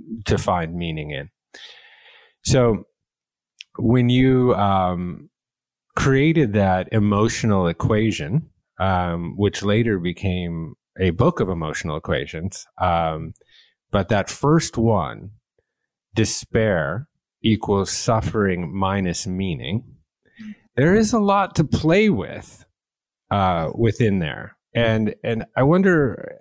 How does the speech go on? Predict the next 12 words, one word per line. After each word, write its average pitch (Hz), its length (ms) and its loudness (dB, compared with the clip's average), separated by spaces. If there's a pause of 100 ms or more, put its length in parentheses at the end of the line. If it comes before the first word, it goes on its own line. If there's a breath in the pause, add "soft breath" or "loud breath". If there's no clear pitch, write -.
as 117 220 2
you've 123 500 2 (1300)
become 120 360 2
to 117 140 0
embody 110 500 0
many 107 280 0
of 98 100 -4
the 95 120 -4
qualities 104 580 2
of 85 280 -6
the 90 140 0
elder, 82 440 0